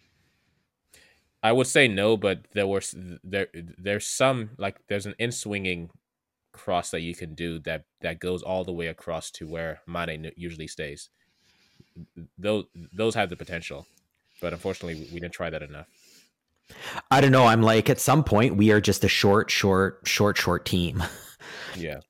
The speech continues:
Speaker 2: And, and I don't even know, like, that's why I, I want Nat Phillips so we can actually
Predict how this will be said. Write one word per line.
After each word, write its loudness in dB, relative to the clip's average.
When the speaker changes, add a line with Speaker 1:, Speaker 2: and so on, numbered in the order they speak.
Speaker 2:
And, 4
and 2
I 4
don't 6
even 4
know, 6
like, 6
that's 4
why 6
I, 4
I 6
want 8
Nat 4
Phillips 4
so 6
we 6
can 2
actually 2